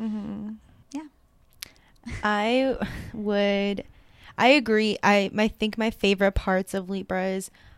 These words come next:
Speaker 1: are their, like,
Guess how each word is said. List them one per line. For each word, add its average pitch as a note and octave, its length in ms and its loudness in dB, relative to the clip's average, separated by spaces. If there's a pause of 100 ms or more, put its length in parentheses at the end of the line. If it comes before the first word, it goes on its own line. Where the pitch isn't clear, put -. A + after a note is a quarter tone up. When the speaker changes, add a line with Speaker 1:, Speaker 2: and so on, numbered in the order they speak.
(140)
Speaker 1:
are F#3 800 0 (680)
their, F#3 640 0
like, - 240 -8